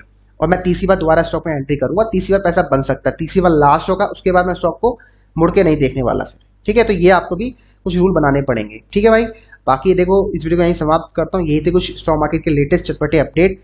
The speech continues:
आशा करता हूँ update आपको अच्छे लगे होंगे। साथ में देख सकते हो top गेनर्स की बात कर लेते हैं, एनएससी बीएससी में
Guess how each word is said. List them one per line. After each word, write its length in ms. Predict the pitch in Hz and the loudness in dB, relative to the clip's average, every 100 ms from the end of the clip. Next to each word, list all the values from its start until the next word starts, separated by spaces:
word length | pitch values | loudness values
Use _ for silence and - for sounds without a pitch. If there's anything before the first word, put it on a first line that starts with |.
| _ _ 120 | _ _ -4
आशा 220 | 139 170 | 0 0
करता 200 | 165 175 | 0 0
हूँ 80 | 165 | -2
update 160 | 170 | 0
आपको 180 | 156 156 | 0 -2
अच्छे 220 | 147 - | -4 0
लगे 180 | 165 160 | 0 2
होंगे। 160 | 165 180 | 0 0
साथ 220 | 156 - | -2 -2
में 60 | 160 | -4
देख 120 | 160 | -4
सकते 260 | 165 - | -8 -6
हो 40 | 180 | -2
top 180 | 160 151 | 0 0
गेनर्स 220 | 156 156 | 0 -2
की 100 | 151 156 | -2 0
बात 260 | 139 139 - | 0 0 -2
कर 60 | |
लेते 280 | 147 143 165 | -2 -2 0
हैं, 80 | 170 | 0
एनएससी 300 | 139 143 160 | -2 -4 -2
बीएससी 320 | 147 147 151 | -2 -2 -2
में 120 | 156 | -2